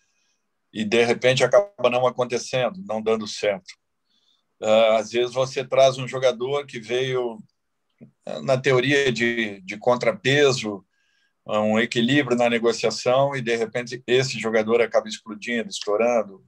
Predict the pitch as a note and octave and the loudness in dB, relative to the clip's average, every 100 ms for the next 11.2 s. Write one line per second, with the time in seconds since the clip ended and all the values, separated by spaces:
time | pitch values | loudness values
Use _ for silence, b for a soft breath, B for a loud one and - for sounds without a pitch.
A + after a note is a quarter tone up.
0 | _ _ _ F#2 F#2 - G2+ - A2 A2 | _ _ _ -12 0 2 2 2 0 0
1 | G#2+ G2 _ _ b b b _ G#2 G#2 | -2 -4 _ _ b b b _ 0 2
2 | G#2 A2 A2+ G#2+ G#2+ - G#2+ - G2+ G2 | 2 6 6 6 -6 -8 -10 -10 -8 -8
3 | F2+ - _ _ B B B B B B | -10 -16 _ _ B B B B B B
4 | B _ C#3 C#3+ C#3 C3+ C#3+ D#3 - F3 | B _ 6 6 6 4 4 4 0 -8
5 | D#3+ C#3+ F3 D#3+ E3 D#3+ D#3+ - _ _ | -6 -6 -8 -6 -8 -6 -8 -10 _ _
6 | _ _ _ _ _ _ _ _ - D#3 | _ _ _ _ _ _ _ _ -6 -4
7 | C#3+ D3 C3 C3 C3+ C3+ D3 D3 C3+ C#3 | 0 0 2 0 0 -4 -2 0 2 4
8 | D3 C#3 C3 A#2 A#2+ - D3+ C#3 C3+ - | 2 0 -10 -12 -14 -12 -12 -12 -12 -4
9 | C#3+ C3 C3+ C3 A#2+ C3+ B2 A#2+ A#2+ A2+ | -4 -2 -4 -2 -4 -4 -2 -2 -2 -4
10 | - A2 B2 C#3+ E3 E3+ E3 _ _ - | -6 -6 -4 -4 -2 -6 -10 _ _ 0
11 | C#3+ A#2+ | 2 0